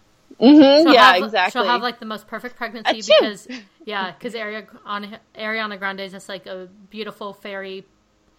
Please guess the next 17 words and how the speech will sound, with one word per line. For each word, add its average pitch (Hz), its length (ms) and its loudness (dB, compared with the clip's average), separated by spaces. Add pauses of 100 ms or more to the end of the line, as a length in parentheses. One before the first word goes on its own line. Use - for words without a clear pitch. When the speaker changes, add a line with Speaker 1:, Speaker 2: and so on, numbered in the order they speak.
(400)
Speaker 2:
pixie 226 360 -18
woman, 185 420 -14
and - 220 -20
she's 185 140 -20
gonna 185 160 -16
have 175 140 -16
the 185 60 -20
most 175 280 -20
adorable 214 380 -12
pregnancy 208 500 -16
with 190 160 -16
her 196 100 -16
hypothetical 196 600 -16
baby 180 260 -14
with 185 120 -20
John 180 220 -14
Mayer, 170 360 -16